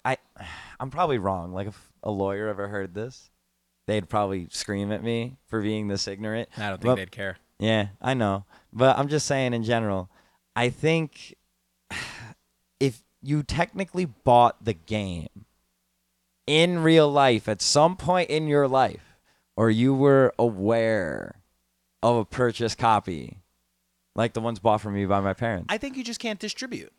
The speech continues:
Speaker 2: I'm
Speaker 1: You just
Speaker 2: pretty
Speaker 1: can't distribute.
Speaker 2: sure, I'm pretty sure if you bought the game
Speaker 1: So that's what's piracy. That's why none of us ever got arrested for using LimeWire.
Speaker 2: That's where it's wrong.
Speaker 1: Yeah, we always fucking pirated shit for personal use.
Speaker 2: So let me ask you this.
Speaker 1: Ethical piracy.
Speaker 2: What do you think is the ethical thing of having, like, a YouTube game channel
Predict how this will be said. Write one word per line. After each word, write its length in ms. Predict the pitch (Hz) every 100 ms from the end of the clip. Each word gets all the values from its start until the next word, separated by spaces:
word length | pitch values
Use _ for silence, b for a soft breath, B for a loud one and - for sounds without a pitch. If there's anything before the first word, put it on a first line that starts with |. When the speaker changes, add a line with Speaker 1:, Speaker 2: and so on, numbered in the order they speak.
| _
Speaker 2:
I'm 180 | 143 151 _ -
Speaker 1:
You 80 | 104
just 180 | 131
Speaker 2:
pretty 20 | -
Speaker 1:
can't 220 | 156 139
distribute. 420 | 131 170 147 123
Speaker 2:
sure, 140 | 92 - -
I'm 80 |
pretty 300 | - - 247
sure 360 | 226 190 165 151
if 160 | 135 151
you 220 | 156 - _ _ _ _
bought 420 | 139 170 208 -
the 100 | 165
game 200 | 160 127
Speaker 1:
So 100 | 120
that's 260 | 139 143 120
what's 140 | 156
piracy. 540 | - 147 143 139 - 120
That's 200 | 123 -
why 140 | 135
none 180 | 127 123
of 100 | 123
us 160 | 120
ever 160 | 120 110
got 140 | 117
arrested 420 | 107 107 107 104 95
for 60 |
using 360 | 101 104 95 95
LimeWire. 500 | 98 98 92 87 87
Speaker 2:
That's 320 | 160 180 -
where 180 | 139 123
it's 160 | 107
wrong. 340 | 107 107 92 87
Speaker 1:
Yeah, 280 | 170 185 180
we 200 | 185 185
always 360 | 208 285 302
fucking 460 | 196 196 190 170 151
pirated 640 | 143 147 139 131 127 110
shit 280 | - 123 113
for 240 | - 110 101
personal 440 | 107 98 107 95
use. 500 | 90 87 85 - - _
Speaker 2:
So 100 | 196
let 80 | 214
me 60 |
ask 160 | 202 185
you 80 | 139
this. 80 |
Speaker 1:
Ethical 320 | 131 113 101 95
piracy. 380 | 98 95 104
Speaker 2:
What 80 | 156
do 60 | 190
you 80 | 185
think 200 | 175 160
is 120 | 139
the 120 | 139
ethical 300 | 123 135 123
thing 300 | - 123 120
of 200 | - 110 104
having, 280 | 107 107
like, 160 | 107 101
a 60 | 101
YouTube 320 | 107 - 95
game 300 | 101 101 101
channel 440 | 101 87 82 82